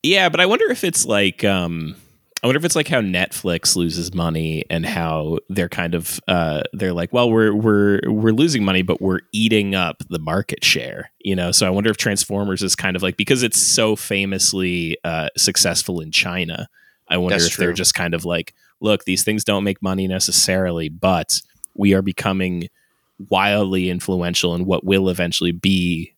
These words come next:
Speaker 1: you know, the world government."
Speaker 2: Yeah, I mean, that's, that's the interesting thing about it, is that they're, it's one of the biggest franchises that you don't know anybody who actually likes.
Speaker 1: Mm-hmm.
Speaker 2: Like, they
Speaker 1: Yeah.
Speaker 2: came out, Transformers One came out around the same time as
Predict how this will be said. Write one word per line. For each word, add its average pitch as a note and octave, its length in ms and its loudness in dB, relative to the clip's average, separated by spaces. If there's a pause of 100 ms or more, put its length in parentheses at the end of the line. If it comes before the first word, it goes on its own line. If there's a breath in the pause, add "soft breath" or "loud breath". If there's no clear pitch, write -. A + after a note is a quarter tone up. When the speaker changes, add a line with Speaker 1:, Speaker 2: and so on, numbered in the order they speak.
Speaker 1:
you G2+ 120 0
know, E2+ 120 -2
the F2 120 -2
world F2 360 0
government." D#2+ 800 -2 (840 soft breath)
Speaker 2:
Yeah, C3+ 320 2 (100)
I C3 60 2
mean, D3 320 0 (400)
that's, - 480 0 (200)
that's D#3+ 260 2
the D3 140 2
interesting B2+ 300 0
thing A2 140 0
about G2+ 320 2
it, E2 100 0
is F2+ 140 -2
that G2 180 0
they're, A2+ 240 2 (320)
it's B2 220 -2
one C3+ 280 2
of D#3+ 140 -2
the C3 100 2
biggest G#2 500 0
franchises A#2+ 720 0
that G#2 160 -2
you G#2 80 0
don't G2 200 2
know G2 220 -2
anybody F#2+ 380 0
who F#2 280 -8
actually F#2 600 -2
likes. E2 600 -2 (180 soft breath)
Speaker 1:
Mm-hmm. B2+ 260 4
Speaker 2:
Like, G#2+ 340 0 (240 soft breath)
they A#2+ 120 0
Speaker 1:
Yeah. G#2 120 2
Speaker 2:
came D3 220 2
out, C3 260 2 (160)
Transformers D3+ 420 2
One C3+ 160 4
came C3 220 2
out A#2 80 6
around A2 160 4
the G2 60 -4
same G#2+ 180 0
time G#2 160 0
as F#2+ 100 -2